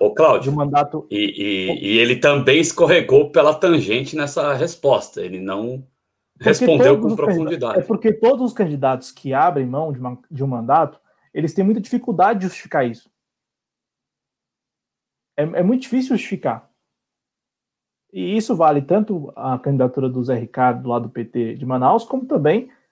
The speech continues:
Speaker 2: nós não conversamos, mas a candidatura da Benedita da Silva, candidata do P T lá no Rio de Janeiro. E aqui em São Paulo, isso vale pra Joyce, isso vale pro Celso Russomano, isso vale pro Orlando Silva. Tem, ah, e vale também pro Arthur Mamãe Falei do Val,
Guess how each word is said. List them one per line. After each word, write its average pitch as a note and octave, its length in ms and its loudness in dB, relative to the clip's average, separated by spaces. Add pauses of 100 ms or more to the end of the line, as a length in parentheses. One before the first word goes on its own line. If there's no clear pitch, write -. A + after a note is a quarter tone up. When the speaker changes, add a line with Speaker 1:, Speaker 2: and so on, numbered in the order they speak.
(200)
Speaker 2:
nós C3+ 180 0
não D3 60 0
conversamos, D3 640 2
mas F3+ 240 4
a G#3+ 60 2
candidatura G#3 520 2
da G#3+ 100 0
Benedita F3 520 -4
da E3+ 100 0
Silva, F3+ 420 -2 (360)
candidata C#3 520 2
do E3+ 140 -4
P F3+ 140 2
T C#3 460 -2 (140)
lá C3+ 140 -2
no C#3+ 80 0
Rio D#3 100 2
de D#3 60 -6
Janeiro. G3 340 2 (460)
E D#3+ 80 2
aqui D#3 160 2
em F3+ 40 2
São G3 200 2
Paulo, F#3 280 4
isso A3 180 -4
vale D3 280 4
pra B2+ 160 -4
Joyce, D3+ 640 0
isso C3 180 -10
vale B2+ 320 0
pro A#2+ 260 -10
Celso - 320 -4
Russomano, D3+ 600 0
isso C3+ 160 -8
vale C3 180 0
pro C3 120 -6
Orlando A#2+ 300 -2
Silva. A#3 640 -2 (1300)
Tem, C#3 120 2 (240)
ah, D#3+ 140 6
e B2 40 2
vale C#3 260 2
também C#3 260 0
pro C3+ 180 2
Arthur C3 260 0
Mamãe B2+ 300 -2
Falei B2 220 -6
do D3 120 -8
Val, F3+ 360 -4